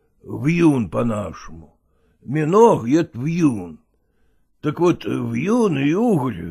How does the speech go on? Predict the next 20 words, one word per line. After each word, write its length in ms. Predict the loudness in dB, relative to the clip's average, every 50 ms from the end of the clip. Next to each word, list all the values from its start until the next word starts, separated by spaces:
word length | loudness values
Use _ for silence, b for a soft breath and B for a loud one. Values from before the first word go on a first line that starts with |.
| -12 -12 -10
водяному 840 | -8 -6 -4 -4 -4 -2 -2 0 2 2 4 4 4 2 0 -2
приспешники. 1200 | -2 -2 -2 -2 -2 -4 -6 -8 -6 -4 -4 -4 -6 -6 -8 -8 -8 -8 -8 -8 -10 -10 -10 -14 _ _ _ _ _ _ _ _ _ _ _ _ _
А 160 | -4 0 2
у 80 | 2 2
домового 600 | 2 2 4 4 4 6 8 8 8 8 6 4
тоже 520 | 0 0 0 2 2 2 2 0 -2 -4
на 100 | -6 -4
манер 420 | -2 0 0 0 0 0 -2 -2 -2
вьюна 480 | -4 -2 -2 -2 -2 0 0 -2 -2
приспешники 880 | -2 -4 -4 -6 -6 -6 -6 -6 -4 -4 -4 -4 -6 -10 -12 -10 -6 -4
есть. 580 | -4 -2 -2 -4 -4 -6 -10 -12 _ _ _ _ _ _ _ _ _ _ _ -10 -10 -4 0
Тоже 460 | 2 2 4 4 2 0 0 -2 -4
на 140 | -4 -4 -4
змею 500 | -4 -4 -2 -2 0 0 0 -2 -4 -8
похож, — 560 | -8 -8 -8 -8 -8 -10 -12 -12 -12 -14 -18 -20 _ _ _ _ _ _ _ _ _ _ -10
прибавил 420 | -6 -6 -4 -2 -2 -2 -2 -2
Миней. — 500 | -2 -2 -2 -2 -2 -4 -6 -8 -12 _ _ _ -20 _ _ _ _ _ _ _ _ _ _ _ -20 -16 -14 -12 -12 -12 -4
Кто 200 | 2 2 4 4
такой? 540 | 4 2 0 2 2 2 4 2 2 0 -4 _ _ _ _ _ _ _ _ _ _ _ _ -4
Уж. 720 | 0 2 4 4 4 4 4 2 0 -2 -4 -8 -14 -20